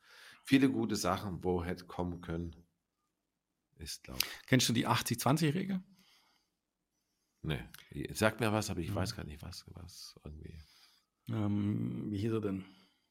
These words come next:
Speaker 2: Nicht, <laughs> äh, jetzt fällt mir der Name nicht ein. Auf jeden Fall hat, äh, vor, vor vielen, vielen Jahren, also ganz, ganz lange her, einer die achtzig zwanzig Regel entdeckt, sozusagen. Ähm, er hat, ähm,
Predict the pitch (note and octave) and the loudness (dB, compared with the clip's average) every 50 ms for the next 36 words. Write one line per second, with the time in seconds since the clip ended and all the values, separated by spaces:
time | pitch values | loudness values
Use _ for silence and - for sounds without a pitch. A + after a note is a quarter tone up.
0 | _ _ _ _ _ _ _ _ _ _ _ _ _ - - - _ _ _ _ | _ _ _ _ _ _ _ _ _ _ _ _ _ -20 -20 -20 _ _ _ _
1 | _ _ B2 A2+ - - - - - D3+ A#2 G#2 G2+ F#2+ F#2+ F#2+ F#2 F#2+ G2 F#2+ | _ _ -4 -4 -4 -6 -4 -2 0 2 2 2 2 2 2 2 2 0 0 -2
2 | G2+ G2+ G2+ G#2 - - - - - A#2+ - - G2+ F#2 G2+ F#2+ F#2+ F#2 F2+ F2+ | -2 -4 -4 -6 -6 -8 -10 -12 -14 -8 -4 -2 -2 0 2 2 2 2 2 2
3 | G2+ G2+ G2 G2 F#2+ G2 G2 G2 G2+ G2 - A#2+ A#2+ A#2+ - G#2+ G#2+ A2 A2 - | 2 2 0 0 -2 -2 -4 -4 -2 2 4 4 4 6 6 6 6 6 4 2
4 | A2 G#2 G2+ G#2 G2+ G2 - - - - - - - _ _ - - - - - | -2 0 0 0 -2 -4 -8 -12 -20 -20 -20 -20 -20 _ _ -4 -4 -2 0 2
5 | A#2+ G#2 - - D#3 D3+ C#3 - - B2+ A2+ A2 G#2+ G#2 G#2 A2 A2+ A2+ A2+ A2+ | 2 2 4 6 8 8 8 6 4 2 2 4 4 4 4 4 4 4 2 2
6 | G#2 F#2+ G2 - - - - B2 C3 B2 A#2 - - G#2 - - G#2 G#2 G2+ G2+ | 0 0 -2 -4 2 6 8 10 10 8 8 4 2 0 0 2 2 4 4 4
7 | G#2 G#2+ G#2 - - - - - - - - _ _ - - - - - - G#2+ | 2 0 -2 -6 -12 -20 -20 -18 -18 -20 -20 _ _ -14 -12 -12 -10 -2 2 4
8 | G#2+ G#2 G2+ G2+ G2 G2 G2+ G#2 - A2 G#2 G#2 A2 - - - G2 - - - | 6 8 8 8 6 4 2 2 0 2 4 4 4 2 2 -2 -4 -2 0 2
9 | - A#2+ B2+ - - - - A#2+ A2 A2 A2+ B2+ A#2+ A2 A2 G#2+ G#2 A2 A2+ A2+ | 4 4 4 2 -2 -4 2 4 6 6 6 6 4 4 6 6 6 4 4 2
10 | - - - G#2 - - - - G#2+ G#2 G2+ G#2 G#2+ G#2 G#2 - _ _ _ - | -2 -10 -8 -8 -8 -4 0 2 4 4 4 4 2 0 -2 -6 _ _ _ -20
11 | - - - _ _ _ _ _ - G2 F#2+ F#2+ F#2 F#2 F#2 F2+ F#2 F#2+ - - | -20 -20 -20 _ _ _ _ _ -2 0 2 2 4 4 4 4 2 0 -2 -2
12 | G#2+ F2 G2 A2 A2 - - - A2 G2+ G2 G2 F#2+ F#2+ F#2 F2+ F2+ F2+ F2 F2+ | 0 2 4 2 2 0 0 2 2 4 4 4 4 4 4 4 2 0 -2 -4
13 | F2+ F2+ | -6 -10